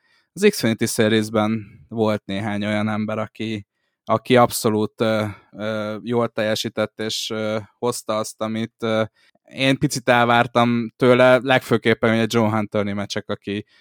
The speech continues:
aki győzedelmeskedni tudott két, ö, ö, rosszabb eredmény után, é-, úgyhogy megszerezte az ötödik győzelmét a szezonban. Kísértetőesen hasonlít némecsek, ö, ö, ö,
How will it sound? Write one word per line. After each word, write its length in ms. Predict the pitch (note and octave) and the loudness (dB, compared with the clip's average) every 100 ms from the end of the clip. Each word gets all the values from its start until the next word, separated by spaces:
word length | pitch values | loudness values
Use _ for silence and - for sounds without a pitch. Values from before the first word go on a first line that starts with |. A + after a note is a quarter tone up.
| _ _ - | _ _ -8
aki 280 | G#2 - | -6 -2
győzedelmeskedni 1000 | A2 B2 A#2 A2+ A2 A2 A2 - G#2+ G#2+ | 4 4 6 4 2 2 0 -2 -4 -4
tudott 300 | G#2 G#2 G2+ | -4 -4 -4
két, 300 | - A#2 A#2 - | 0 0 0 -2
ö, 340 | A#2 A2 A2 G#2+ G2 - - | 0 2 2 0 -4 -16 -20
ö, 320 | - G2+ G#2+ | -14 -10 -6
rosszabb 440 | G#2+ A#2 - A2+ A2 | -4 -4 0 2 4
eredmény 520 | A2 A2 A2 A2 A2+ | 4 4 2 0 0
után, 480 | A#2 - C3+ D3 C#3+ _ _ _ _ _ - | 0 2 2 2 -2 _ _ _ _ _ -10
é-, 480 | G#2+ G#2+ A2 A2 - - | -4 -2 -2 -4 -8 -8
úgyhogy 460 | A2+ - A2+ A2+ - | -8 0 2 2 2
megszerezte 560 | B2 - B2+ A2 - | -2 0 0 -2 0
az 80 | B2+ | 2
ötödik 520 | B2 - C3+ C3+ A#2 | 4 4 4 2 2
győzelmét 560 | C3+ B2 - A2+ A2+ - | 4 4 4 2 2 0
a 40 | |
szezonban. 640 | - A2 A2 A2 A2 B2 C3 _ - - | 0 0 2 0 2 2 0 _ -20 -12
Kísértetőesen 960 | - C#3 - A#2 - G#2+ G#2+ G2+ - G#2 | 0 2 6 4 4 0 0 -2 0 -2
hasonlít 480 | G#2 - G2+ G2+ G2+ | -2 -2 -4 -4 -4
némecsek, 560 | G#2+ G2+ G2+ - G2+ - - | -6 -4 -4 -2 -2 -2 -4
ö, 300 | G#2 G#2 G#2 - _ _ _ | -2 0 -2 -6 _ _ _
ö, 400 | - G2+ G2+ G2 G2+ G2+ F#2+ _ _ _ - | -6 -4 -2 -4 -4 -8 -10 _ _ _ -8
ö, 320 | F#2+ F#2+ G2 | -4 -2 -2